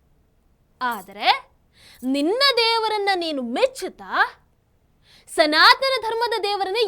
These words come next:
ಯಾಕೆ ಹೀಯಾಳಿಸ್ತಿ? ಅವ್ರು ಕಲ್ಲಲ್ಲೂ, ಮಣ್ಣಲ್ಲೂ,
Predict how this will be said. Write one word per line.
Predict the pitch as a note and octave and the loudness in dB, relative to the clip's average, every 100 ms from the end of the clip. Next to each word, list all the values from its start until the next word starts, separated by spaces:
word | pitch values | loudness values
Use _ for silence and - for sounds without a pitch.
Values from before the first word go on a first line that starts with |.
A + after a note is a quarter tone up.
| D4 | 2
ಯಾಕೆ | D4 - C5+ | 0 2 0
ಹೀಯಾಳಿಸ್ತಿ? | A#4 C#5 D5 A#4+ - B3+ G4 F4 G3 _ _ _ _ _ _ _ _ _ _ _ _ _ _ _ _ _ _ _ - | 2 0 0 -4 -8 -6 -4 -4 -8 _ _ _ _ _ _ _ _ _ _ _ _ _ _ _ _ _ _ _ -10
ಅವ್ರು | B3+ B3 | -8 -8
ಕಲ್ಲಲ್ಲೂ, | - B3 B3+ E4+ B3+ F#3 G3 C#4+ A#4 - _ _ _ _ _ A3+ | -10 -14 -10 -10 -10 -14 -10 -6 -6 -8 _ _ _ _ _ -8
ಮಣ್ಣಲ್ಲೂ, | B3 C#4 D#4+ G#4 G#4 A#3 G3+ C4 A4 B4+ - | -4 -2 -2 -2 -4 -6 -8 -2 -2 -2 -10